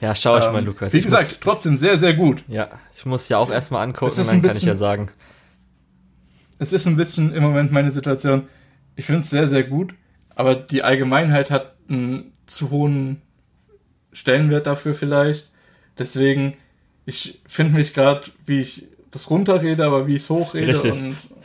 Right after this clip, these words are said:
Speaker 1: Ja, darum, ich glaub, das
Speaker 2: ist
Speaker 1: ist
Speaker 2: ein
Speaker 1: auch
Speaker 2: bisschen
Speaker 1: einfach
Speaker 2: schwierig.
Speaker 1: Das ist, glaub ich, auch nur so ein
Speaker 2: Es
Speaker 1: bisschen Meme halt, wie Galactic Heroes oder sowas, dass die
Speaker 2: Ja.
Speaker 1: Leute, die es halt dann gesehen haben, dann haben sie mal was, auch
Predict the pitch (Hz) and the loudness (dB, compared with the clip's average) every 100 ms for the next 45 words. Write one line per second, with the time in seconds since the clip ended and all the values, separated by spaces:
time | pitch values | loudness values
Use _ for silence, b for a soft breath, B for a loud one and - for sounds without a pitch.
0 | - 135 127 139 139 135 151 147 143 143 | -8 0 2 4 2 2 4 4 4 4
1 | 143 139 151 151 170 143 117 - - 127 | 4 2 0 2 2 0 -4 -8 -4 -4
2 | - 139 127 123 131 127 117 113 120 120 | 0 0 2 0 2 0 0 -2 -2 -2
3 | 107 117 113 104 98 107 107 104 117 101 | -2 0 0 0 -2 -2 0 -2 -2 -2
4 | 120 120 - 107 104 110 107 107 - 117 | -2 -2 -2 -4 -2 -2 -2 -6 -4 -2
5 | 110 107 123 113 113 120 113 104 113 107 | 0 0 2 4 2 2 -4 -2 0 0
6 | 110 107 110 113 113 104 104 107 107 104 | -4 -2 -2 0 2 0 0 -2 0 0
7 | 110 104 107 107 107 - - 104 | -2 -4 -4 -4 -6 -10 -10 -10